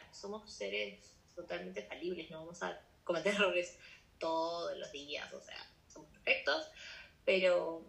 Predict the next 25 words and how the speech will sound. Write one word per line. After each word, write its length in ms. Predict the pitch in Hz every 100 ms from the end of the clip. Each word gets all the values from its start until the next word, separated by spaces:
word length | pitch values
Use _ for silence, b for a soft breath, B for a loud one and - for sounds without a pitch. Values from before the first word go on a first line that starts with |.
| 190
nos 120 | 185
olvidamos 440 | 185 185 202 220
de 80 | 208
esos 280 | 214 226 214
avances, 680 | 190 180 190 202 214 226 - _ _ _ _ _ _ _ - - - -
de 80 |
esos 240 | 180 196 190
logros 540 | 190 180 - 190 -
que 100 | -
hemos 220 | 175 180 -
tenido 320 | 170 170 170
en 100 | 170
el, 200 | 165 180 - B B B
en 100 | 180
el 160 | 165 -
tiempo 600 | 214 208 196 170 196 - - b b b _ _ -
y 460 | 180 175 160 160 -
hasta 300 | 180 - -
el, 180 | - - -
hasta 320 | 165 - 180
el 60 |
momento 320 | 170 165 165 165
de 120 | 156
ahora, 360 | 160 233 -
¿no? 140 | 170